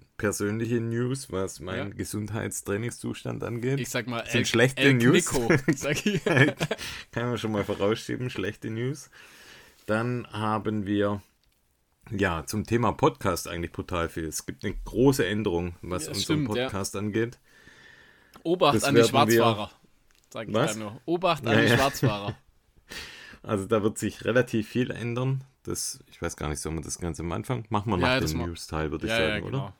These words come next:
Speaker 2: Ja, oder machen wir's gleich am Anfang vielleicht.
Speaker 1: Können wir auch gleich mal
Speaker 2: Gleich mal,
Speaker 1: machen.
Speaker 2: gleich mal mit guter Laune <laughs> in den Podcast starten.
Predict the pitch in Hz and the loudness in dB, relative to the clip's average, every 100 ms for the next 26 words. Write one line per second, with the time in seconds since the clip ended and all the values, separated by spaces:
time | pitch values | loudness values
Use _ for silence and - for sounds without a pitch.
0 | _ - 175 160 123 117 107 - 107 107 | _ -2 0 0 -2 -4 -8 -8 -6 -6
1 | 127 101 - 92 85 _ _ _ _ - | -8 -10 -12 -16 -18 _ _ _ _ -10
2 | 95 80 76 78 78 82 151 151 135 80 | -6 -6 -6 -6 -6 -2 0 0 -2 -4
3 | 107 156 165 147 - 180 165 143 151 151 | 0 2 2 0 -2 -2 0 2 2 2
4 | 135 - 71 165 - 180 - 180 160 147 | 0 -4 -2 0 2 2 2 0 -2 -2
5 | 143 143 123 - 123 110 - | 0 4 4 4 0 -2 -4